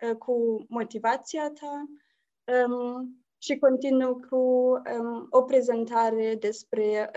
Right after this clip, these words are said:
um, în ce constă studiul la arhitectură la universitatea dată, unde te informează despre ce cursuri sunt,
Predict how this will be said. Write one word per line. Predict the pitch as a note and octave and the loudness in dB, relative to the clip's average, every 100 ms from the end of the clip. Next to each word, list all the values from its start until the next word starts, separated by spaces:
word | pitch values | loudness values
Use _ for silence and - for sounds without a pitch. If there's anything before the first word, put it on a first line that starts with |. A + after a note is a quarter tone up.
| A3 | -4
um, | A3 A3 | -4 -4
în | A#3 | -4
ce | A#3+ B3+ | 2 2
constă | B3+ A3+ - - G#3+ | 2 -4 -4 -2 0
studiul | A3 - A3 A3+ | -2 -4 -2 -2
la | G#3+ | -2
arhitectură | G3+ G3+ - G3+ - A3+ A3 | -6 -8 -10 -12 -8 -8 -6
la | A3 G3+ | -4 -4
universitatea | G3+ G3+ G3+ G3+ - G3+ G#3 | -4 -4 -8 -12 -12 -10 -10
dată, | G3+ A3 B3+ F4 | -10 -10 -8 -6
unde | D#4+ B3 | -4 -4
te | A3+ A#3 | -6 -6
informează | A3 A3+ G#3 G#3 G#3 | -6 -6 -4 -4 -4
despre | G3+ G3 - G#3 | -6 -8 -10 -10
ce | - | -10
cursuri | G#3 - F4 - D4+ C#4+ | -8 -4 -6 -6 -10 -10
sunt, | - C#4 C4+ C#4 C#4 | -10 -10 -8 -6 -8